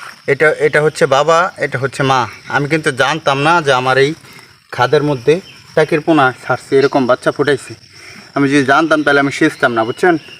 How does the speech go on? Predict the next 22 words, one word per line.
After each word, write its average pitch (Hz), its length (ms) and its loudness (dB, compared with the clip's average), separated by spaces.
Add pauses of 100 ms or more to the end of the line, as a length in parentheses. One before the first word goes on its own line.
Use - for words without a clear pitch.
(480)
তো - 120 -4
আমি 147 160 4
এখন 165 220 0
কি 160 160 4
করব, 165 160 4 (180)
আমি 143 180 2
এগুলো 131 280 0
ধরবো 110 260 -2
না, 95 60 -6 (120)
আমি 127 160 -4
এগুলো 131 220 2
ছেড়ে 143 240 4
দিব। 143 100 0 (160)
অনেকেই 156 300 -2
দেখছি 156 180 -4 (100)
ভিডিওর 170 300 0
মধ্যে 147 220 0 (760)
এই 147 100 0
পোনাগুলো 156 460 0
ধরে 131 200 -2
ফেলে, 117 160 -4 (280)
এগুলো 139 160 -2